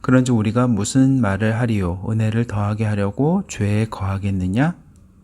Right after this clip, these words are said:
그럴 수 없느니라. 죄에 대하여 죽은 우리가 어찌 그 가운데 더 살리요?" 이제 사도 바울은 정말 구원에 대해서 이야기한 후, 정말 우리 구원은 정말 중요하죠.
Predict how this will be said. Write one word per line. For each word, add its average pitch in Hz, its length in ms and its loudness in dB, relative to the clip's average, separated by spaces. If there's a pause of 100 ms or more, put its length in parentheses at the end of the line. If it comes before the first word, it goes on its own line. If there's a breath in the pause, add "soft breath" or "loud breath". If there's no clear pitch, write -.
(800)
그럴 127 220 4
수 127 140 0
없느니라. 95 600 0
죄에 127 320 2
대하여 107 360 0
죽은 113 360 0
우리가 95 360 0
어찌 139 560 -2
그 113 260 2
가운데 95 600 -2
더 95 220 -6
살리요?" 101 560 -6 (1900 soft breath)
이제 110 120 0
사도 147 360 0
바울은 107 600 2 (1120 soft breath)
정말 117 380 2
구원에 135 540 4
대해서 104 340 0
이야기한 110 760 -2
후, 107 320 -4 (320)
정말 107 300 0
우리 107 460 0
구원은 139 400 4
정말 113 240 2
중요하죠. 120 800 2